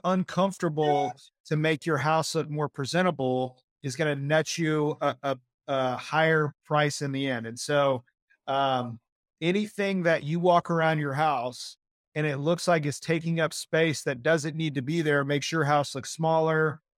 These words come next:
makes it look more un-, inaccessible. Um,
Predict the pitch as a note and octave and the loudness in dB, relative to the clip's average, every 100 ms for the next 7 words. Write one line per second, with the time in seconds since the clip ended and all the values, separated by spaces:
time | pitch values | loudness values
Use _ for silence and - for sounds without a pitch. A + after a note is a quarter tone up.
0 | _ D3 D3 D3+ D3 C#3+ D3 C#3+ D3 C3+ | _ -4 -2 -2 -2 -2 -2 0 2 0
1 | - - C#3+ D3 - F3+ F3 - E3 F3 | -4 -6 -6 -6 0 0 2 0 4 6
2 | E3+ E3+ E3 E3 - _ _ - C#3+ C#3+ | 6 6 2 -2 -14 _ _ -2 2 4
3 | C#3 C3+ B2+ | 4 0 -4